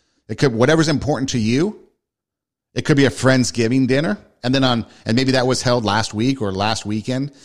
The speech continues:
And then when actual Thanksgiving comes up, you're going to, uh, be home alone. And maybe you're okay with that. Maybe you watch Home Alone.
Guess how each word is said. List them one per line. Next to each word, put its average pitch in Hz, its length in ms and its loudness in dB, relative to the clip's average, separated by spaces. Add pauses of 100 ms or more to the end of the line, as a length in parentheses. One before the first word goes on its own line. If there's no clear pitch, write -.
(120)
And 110 140 0
then 120 100 2
when 113 120 2
actual 113 260 -2
Thanksgiving 117 580 -4
comes 127 260 -2
up, 147 180 0
you're 110 100 0
going 110 280 0
to, 104 280 -2
uh, 101 120 0
be 110 100 -2
home 107 180 0
alone. 104 380 -4 (160)
And 113 100 -2
maybe 127 160 2
you're 127 100 6
okay 160 200 -2
with 185 160 -4
that. - 260 -8
Maybe 107 180 -2
you 117 60 0
watch 196 200 -2
Home - 160 -6
Alone. 78 300 -12